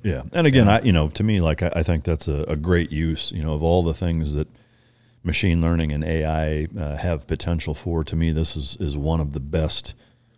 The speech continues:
Speaker 1: applications that I can think of that, that I would be behind. And again, I'm, I'm very libertarian as, as far as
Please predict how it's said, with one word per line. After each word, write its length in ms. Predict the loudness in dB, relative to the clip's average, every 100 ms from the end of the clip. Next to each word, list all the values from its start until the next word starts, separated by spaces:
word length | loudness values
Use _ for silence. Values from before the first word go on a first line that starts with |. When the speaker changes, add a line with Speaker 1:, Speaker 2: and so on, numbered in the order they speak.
| _ _ -6
Speaker 1:
applications 800 | -4 -2 -2 0 0 0 -2 -2
that 120 | 0
I 140 | 0 -2
can 160 | -4
think 300 | -2 -2 -2
of 200 | -2 -2
that, 180 | -2 -2
that 100 | 0
I 140 | 2 4
would 160 | 2
be 140 | 2 -2
behind. 460 | -2 -4 -4 -2
And 100 | -4
again, 240 | -4 -2 -2
I'm, 260 | -2 -2 -2
I'm 200 | -2 0
very 280 | 0 0
libertarian 800 | 0 -2 -2 -4 0 0 0 -2
as, 160 | -4 -4
as 200 | -6 -6
far 300 | -4 -2 -2
as 260 | -2 -6